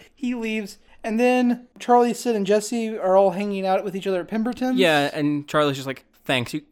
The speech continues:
Speaker 2: thank you guys for giving me another shot." Like
Speaker 1: And he goes to put in his cufflinks, and Sid's like, "Oh, those are really nice
Speaker 2: Those
Speaker 1: cufflinks."
Speaker 2: "Those are really nice ruby cufflinks." And Charlie's like, <gasps> "Thank you. Is that, is that White Dove?"
Speaker 1: And
Speaker 2: And that they have a conversation, like,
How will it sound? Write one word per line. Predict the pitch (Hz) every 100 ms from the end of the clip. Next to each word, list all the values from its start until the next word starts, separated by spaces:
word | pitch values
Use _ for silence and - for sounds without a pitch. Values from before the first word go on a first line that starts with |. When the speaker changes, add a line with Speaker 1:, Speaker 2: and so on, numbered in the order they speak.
| _
Speaker 2:
thank | 143 123
you | 117
guys | 113
for |
giving | 123
me | 117
another | 110 107
shot." | 98 123 110 120
Like | 107 - _ _
Speaker 1:
And | - 208
he |
goes | 220 226
to | 220
put | 220
in |
his | 202 -
cufflinks, | 214 202 196 185
and | 180 170
Sid's | 208 185
like, | 185 - _ -
"Oh, | 226 247
those | 220 262 285
are |
really | 202 175 226 240
nice | 214 196 170
Speaker 2:
Those | -
Speaker 1:
cufflinks." | 254 277 - 196 147
Speaker 2:
"Those | 208
are | 233
really | 190 175
nice | 175 175 -
ruby | 180 175
cufflinks." | - 294 - 113 101 - - _ _ -
And | 165
Charlie's | 165 160
like, | 175 - -
<gasps> | - - - - - - - - -
"Thank | 381 349
you. | 220 214 - 330 -
Is | -
that, | 277 294 - - - _ 175 _ -
is | 196
that | 240
White | 247 285
Dove?" | 247 311 - _ _ _ -
Speaker 1:
And | 190
Speaker 2:
And | 170 170
that | 190
they | 202
have | 170 165
a | 202
conversation, | - 233 277 381 415 - 165
like, | 147 151 180